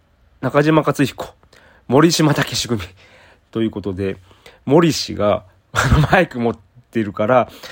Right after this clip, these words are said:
これはきっと、ドントストップだ、この野郎を言う直前ぐらいの、<laughs> あの、下り顔の、<laughs> 写真がありまして。うん。あの、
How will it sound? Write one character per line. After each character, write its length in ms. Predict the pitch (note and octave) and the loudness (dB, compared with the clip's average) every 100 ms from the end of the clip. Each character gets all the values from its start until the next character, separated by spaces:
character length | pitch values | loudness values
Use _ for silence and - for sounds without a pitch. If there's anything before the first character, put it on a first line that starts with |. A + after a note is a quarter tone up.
| - - - | -18 -20 -10
こ 120 | - | 0
れ 60 | G3 | 4
は 120 | G#3 | 4
き 120 | G3 | 2
っ 40 | F3+ | -2
と、 200 | - F3+ | 2 4
ド 220 | D3 G#3 | 4 4
ン 80 | G#3+ | 2
ト 160 | A3 | 0
ス 100 | - | -2
ト 160 | - G3+ | 0 -2
ッ 20 | |
プ 200 | - C#3+ | 0 0
だ、 120 | B2+ | 0
こ 100 | A#2 | 0
の 100 | A#2 | -4
野 140 | A#2 A2 | -4 -4
郎 140 | G#2+ | -4
を 360 | G2+ E3+ D3 - _ - | 0 2 2 -2 _ -8
言 180 | G#3 | -2
う 20 | A3+ | 0
直 320 | - F3 E3 | 0 0 2
前 120 | E3 | 2
ぐ 200 | C#3+ D3+ | 2 -4
ら 120 | B2 | -4
い 60 | B2 | -4
の、 220 | A#2+ A2+ - | -6 -8 -10
<laughs> 60 | - | -20
あ 180 | - - B2+ | -8 -6 -4
の、 160 | B2+ | -6
下 240 | - - D3 | -2 2 2
り 140 | C#3 | 2
顔 200 | A2 G2 | 0 -2
の、 200 | G2 - - - | -6 -12 -18 -8
<laughs> 200 | - D3+ | -6 -2
写 140 | E3 | -2
真 260 | - B2+ A#2 | -4 -8 -6
が 180 | G#2+ - - - - - | -6 -8 -12 -16 -14 -4
あ 100 | C3+ | -2
り 120 | D3 | 0
ま 160 | A2+ A2 | -4 -6
し 120 | - | -10
て。 220 | G2 F2+ - - - - - - - - | -12 -12 -14 -20 -20 -16 -14 -14 -12 -2
う 80 | D#3+ | 2
ん。 300 | C3 A2+ - _ _ _ | 2 -2 -10 _ _ _
あ 140 | - C#3 | 2 4
の、 500 | C3+ B2+ B2 A#2+ | 4 4 4 2